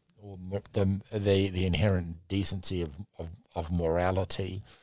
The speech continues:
uh, then again, it's not really in your interests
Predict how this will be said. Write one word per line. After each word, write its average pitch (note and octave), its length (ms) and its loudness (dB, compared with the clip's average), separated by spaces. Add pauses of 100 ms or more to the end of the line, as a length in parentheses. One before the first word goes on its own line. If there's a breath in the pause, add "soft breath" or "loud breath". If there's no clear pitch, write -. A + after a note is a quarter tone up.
(640 loud breath)
uh, F#2+ 440 4
then G2 200 2
again, G2 540 4 (240)
it's - 160 -14
not A#2+ 180 0
really G2+ 280 2
in F#2 80 2
your F2+ 200 2
interests - 680 0